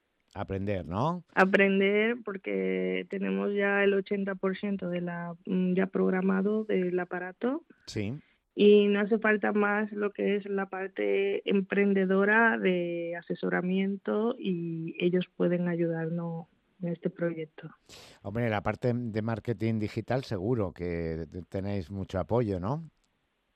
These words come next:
Speaker 2: Sí, sí, también hemos, hemos estado haciendo un curso, nos falta también otro y la verdad es que estamos muy contentos el hecho de que nos hayan cogido, que hayan,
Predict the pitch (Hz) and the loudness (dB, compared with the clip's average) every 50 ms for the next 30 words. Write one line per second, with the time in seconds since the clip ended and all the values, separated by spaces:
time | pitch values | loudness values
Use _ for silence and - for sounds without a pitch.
0 | _ _ _ - - - - - - _ _ _ _ - - 277 262 254 240 247 | _ _ _ -20 -20 -18 -18 -20 -20 _ _ _ _ 4 6 8 10 10 8 6
1 | 254 220 208 208 208 208 208 202 196 196 196 202 208 196 - 208 202 202 196 196 | 2 2 2 2 2 2 2 2 2 2 0 0 -2 -2 -2 -2 0 2 2 2
2 | 202 202 202 196 190 202 190 - 196 190 196 196 190 - 190 190 196 190 190 196 | 0 0 -2 -2 -2 -4 -4 -2 -2 0 0 0 0 0 0 2 4 4 4 2
3 | 190 196 226 233 226 - 226 220 202 196 190 - 190 185 185 196 196 196 196 196 | 4 6 4 4 6 2 0 2 2 0 0 -2 -4 -2 -2 -2 -2 0 2 2
4 | 190 196 196 202 214 220 220 - 226 226 226 240 269 285 - - - 202 190 190 | 2 2 2 0 -4 -6 -2 0 2 2 2 2 0 -4 -6 -2 0 2 4 4
5 | 185 185 185 180 180 180 180 180 180 180 180 185 185 190 190 190 - - - 190 | 4 4 4 2 2 2 2 2 2 2 0 0 2 2 0 0 -2 -2 0 2
6 | 190 185 180 - 185 185 190 190 190 185 190 190 - 190 185 185 180 - 185 185 | 2 2 0 0 0 2 2 4 4 2 2 0 0 0 -2 0 0 0 0 0
7 | 190 196 190 214 220 220 220 208 196 185 180 180 175 180 - - 185 180 175 - | 0 0 0 0 0 2 2 2 0 0 0 0 -2 -2 -2 -2 -2 -2 -2 -4
8 | 180 180 180 180 170 175 180 180 180 185 185 - 180 - _ 190 180 185 180 185 | -4 -4 -2 -2 -2 -4 -4 -2 -2 -4 -4 -6 -8 -8 _ -2 -2 0 0 0
9 | 190 196 202 214 - - - - - - - - - - - - _ _ - 196 | 0 0 0 -2 -6 -14 -20 -18 -16 -16 -16 -16 -16 -16 -18 -20 _ _ 2 6
10 | 190 190 190 190 196 202 196 196 190 196 196 196 - - | 6 8 8 8 8 8 8 8 6 4 2 2 0 -2